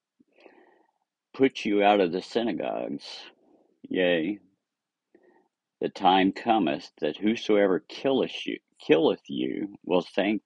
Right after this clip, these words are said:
that he does God service. And these things they will do unto you because they have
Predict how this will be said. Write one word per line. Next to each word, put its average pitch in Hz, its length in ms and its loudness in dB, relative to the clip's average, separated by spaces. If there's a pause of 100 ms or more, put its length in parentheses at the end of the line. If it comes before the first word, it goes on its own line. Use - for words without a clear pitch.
that - 120 -4
he 95 180 0
does 85 400 2
God 71 340 4
service. - 840 -4 (1200)
And 80 200 0
these 117 300 4
things 92 380 2
they 73 160 0
will 78 200 0
do 95 420 2 (120)
unto 80 400 -4
you 76 540 2
because - 480 -2
they 67 280 -2
have 101 280 0